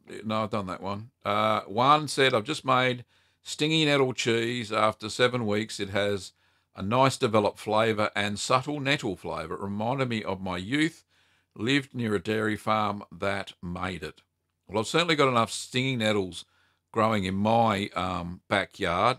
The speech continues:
That's a good suggestion, Juan. And thanks for answering, uh, Z W X ninety-eight's question. Uh, Manel says, "Hi, Gavin. I made farmhouse cheddar. When I cut it, it was very weak. What happens that?"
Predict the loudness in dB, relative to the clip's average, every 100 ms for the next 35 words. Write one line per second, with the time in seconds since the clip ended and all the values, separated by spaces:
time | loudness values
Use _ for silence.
0 | -6 -10 -10 -10 -8 -8 -10 -4 -4 -4
1 | -10 -10 -8 -4 -4 -4 _ _ _ -14
2 | 0 2 2 0 2 2 0 0 0 0
3 | -2 -4 -4 -4 -4 0 0 0 -2 -2
4 | -4 -4 -6 -4 -4 -6 -8 -8 -8 -8
5 | -14 -16 _ _ _ _ _ _ _ _
6 | -20 _ _ _ _ -6 -2 0 2 2
7 | 0 0 2 2 4 4 6 4 4 2
8 | 2 0 2 0 2 0 -2 -6 2 4
9 | 4 0 -4 -6 -2 4 4 4 -2 _
10 | _ _ -4 -4 -2 4 4 4 0 -2
11 | -2 -8 -20 _ _ _ _ -2 0 0
12 | 0 -2 -6 -4 -4 -4 -6